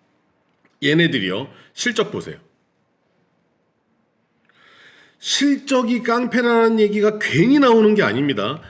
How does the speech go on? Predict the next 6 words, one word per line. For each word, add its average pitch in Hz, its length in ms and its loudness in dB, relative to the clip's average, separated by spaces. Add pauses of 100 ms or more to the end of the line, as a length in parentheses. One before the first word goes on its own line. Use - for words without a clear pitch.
(140)
올해의 151 720 2
컨센이 143 720 0
일단은 214 500 0
좋게 143 280 -4
나왔어요. 98 460 -4 (260)
그죠? 135 360 -4